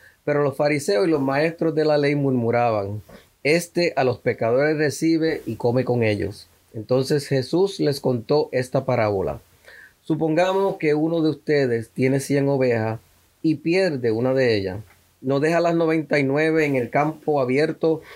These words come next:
y va tras la oveja perdida hasta que la encontraría? Y cuando la encuentra, la pone alegremente sobre los hombros y se va a casa.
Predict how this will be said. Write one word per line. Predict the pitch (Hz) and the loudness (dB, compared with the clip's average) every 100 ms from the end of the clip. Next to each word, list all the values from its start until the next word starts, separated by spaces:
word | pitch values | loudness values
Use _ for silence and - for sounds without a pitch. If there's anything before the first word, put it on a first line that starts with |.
| - | -10
y | 139 127 | -4 0
va | 143 160 | 0 2
tras | 165 156 - | 0 -2 0
la | 139 131 | 0 0
oveja | 123 143 151 | 0 0 0
perdida | 139 123 135 151 151 | -2 0 0 2 0
hasta | - 123 120 | 0 -2 -2
que | 110 | 0
la | 107 | -2
encontraría? | - 117 117 104 117 185 - _ _ _ _ - _ | -2 -2 0 0 2 0 -4 _ _ _ _ -20 _
Y | 156 156 | -2 0
cuando | 165 160 151 | 0 0 2
la | 156 | 2
encuentra, | 147 - 175 170 131 101 104 - _ - | 0 0 0 0 0 -4 -4 -12 _ -2
la | 139 - | -2 0
pone | 160 175 185 - | 0 2 0 0
alegremente | 143 135 165 180 165 170 170 170 | 0 2 2 2 2 0 0 -2
sobre | 160 143 127 | 0 0 0
los | 123 113 | -2 0
hombros | 156 165 165 165 - - - _ _ | 0 0 0 -2 -4 -14 -20 _ _
y | 131 131 | -4 -2
se | - 120 | 0 0
va | 117 131 135 | 2 0 0
a | 131 | 0
casa. | 127 123 113 | -2 0 -4